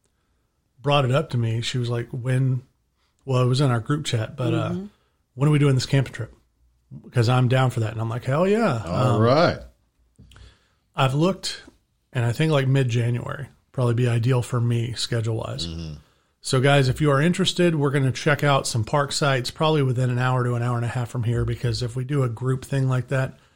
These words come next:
Speaker 1: people are not gonna wanna drive out of state.
Speaker 3: Right.
Speaker 1: She wanted to go where there's snow, but if we do
Speaker 2: Snow. It's a win-, winter camping trip.
Speaker 1: if we do a
Speaker 2: Hello.
Speaker 1: barbarically candid camp out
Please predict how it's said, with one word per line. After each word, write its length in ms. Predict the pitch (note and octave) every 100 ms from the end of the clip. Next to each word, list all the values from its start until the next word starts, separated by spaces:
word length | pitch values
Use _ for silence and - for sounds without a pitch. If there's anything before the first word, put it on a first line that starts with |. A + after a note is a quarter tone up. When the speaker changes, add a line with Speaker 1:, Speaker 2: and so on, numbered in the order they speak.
| _ _
Speaker 1:
people 220 | - E3+ D3
are 60 |
not 140 | C3 B2+
gonna 120 | B2+
wanna 180 | A#2+ A2+
drive 640 | A2+ B2 A#2 A2+ G#2+ - -
out 180 | - B2+
of 100 | A2+
state. 420 | - A#2 G#2 - -
Speaker 3:
Right. 320 | G#2 F2 C#2+ - _
Speaker 1:
She 180 | - D#3+
wanted 220 | E3 D3
to 60 | C3+
go 100 | C3
where 120 | B2
there's 180 | A#2+ A#2+
snow, 340 | D#3+ D#3 D3+
but 140 | B2+ A#2
if 100 | -
we 100 | C#3
do 180 | C3+ C3
Speaker 2:
Snow. 680 | G#3+ B3 B3 F3+ D3+ C#3+ C#3 -
It's 160 | A#3+
a 60 | A#3+
win-, 420 | F#3+ F#3 G#3+ B3 - F#3+
winter 540 | F3+ A#3+ C4+ C#4+ C#4+
camping 480 | C#4+ C#4 B3+ A3 F3+
trip. 160 | B2+
Speaker 1:
if 40 | D3
we 100 | D#3+
do 80 | E3+
a 40 |
Speaker 2:
Hello. 120 | C3
Speaker 1:
barbarically 600 | C3+ C3 C3+ C3+ C3 B2+
candid 440 | A2+ C#3 B2+ A#2+ A2+
camp 300 | B2+ A#2+ A#2
out 300 | A2 A2